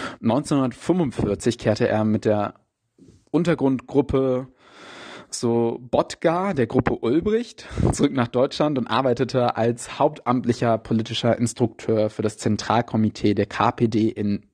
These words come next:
Mecklenburg-Vorpommern. Da kommt dann wahrscheinlich die Verbindung zu deiner Schule, Alex. Und, äh, neunzehnhundertvierundfünfzig bis neunzehnhundertvierundsechzig war Bredel Mitglied des Zentralkomitees der S E D.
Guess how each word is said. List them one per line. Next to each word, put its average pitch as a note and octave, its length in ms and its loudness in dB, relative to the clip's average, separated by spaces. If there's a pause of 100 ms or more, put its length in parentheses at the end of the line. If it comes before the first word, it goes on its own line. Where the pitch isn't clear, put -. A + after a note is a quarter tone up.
(100)
Mecklenburg-Vorpommern. A#2 1200 -2 (300)
Da G#2+ 80 2
kommt G#2+ 240 2
dann G2+ 180 0
wahrscheinlich G2+ 380 0
die G2+ 80 -4
Verbindung G#2+ 480 0 (500)
zu B2 140 0
deiner G#2 180 0
Schule, A#2 380 0
Alex. - 560 -2 (640)
Und, D3 680 -2
äh, B2+ 360 0
neunzehnhundertvierundfünfzig E3 1600 -2
bis - 140 0
neunzehnhundertvierundsechzig B2 2750 -2
war A2 120 2
Bredel A2+ 300 0
Mitglied A2 540 -2
des G#2 140 -2
Zentralkomitees G#2+ 1080 0
der - 120 2
S - 160 0
E A2 80 4
D. A2 300 -2